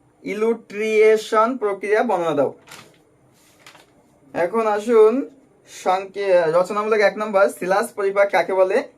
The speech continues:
এ প্রক্রিয়ায় সিলাস কিভাবে পরিশোধিত হয় অথবা সিলাস পরিপাক ক্রিয়ার তত্ত্বটি আলোচনা করো। নয় নম্বর অধ্যায়, এক নম্বর অতি সংক্ষিপ্ত, পানি দূষণের মৌলিক কারণ কয়টি ও কি কি? দুই নম্বর, পানি দূষণের প্রধান উৎসগুলো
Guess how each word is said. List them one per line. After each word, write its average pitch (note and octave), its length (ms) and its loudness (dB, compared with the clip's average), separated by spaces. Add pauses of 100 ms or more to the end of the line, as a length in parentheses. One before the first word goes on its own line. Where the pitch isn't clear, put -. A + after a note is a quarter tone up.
(120)
এ F3 160 -4
প্রক্রিয়ায় G3 540 -2
সিলাস G#3+ 320 -2
কিভাবে F#3 380 2 (380)
পরিশোধিত F#3 420 -4
হয় C#3 160 2
অথবা F3 480 0
সিলাস G3 420 -2 (720)
পরিপাক G3 480 0
ক্রিয়ার G3 380 0
তত্ত্বটি F3+ 480 -2 (220)
আলোচনা C#3+ 420 -2
করো। C3+ 260 -4 (1160)
নয় F#3 180 0
নম্বর A3 280 0
অধ্যায়, A3 400 2 (220)
এক E3+ 200 -2
নম্বর G#3 160 6
অতি G#3 120 0
সংক্ষিপ্ত, G#3+ 500 0 (320)
পানি F3+ 220 -2
দূষণের A3 360 -2
মৌলিক F#3+ 380 0
কারণ G3 320 0 (220)
কয়টি F#3 300 0
ও A#3+ 120 2
কি G3+ 220 -8
কি? - 240 -6 (300)
দুই F3 120 0
নম্বর, G#3+ 400 2 (400)
পানি F3+ 240 -2
দূষণের A3 380 -4
প্রধান G#3 260 -4
উৎসগুলো G#3+ 520 0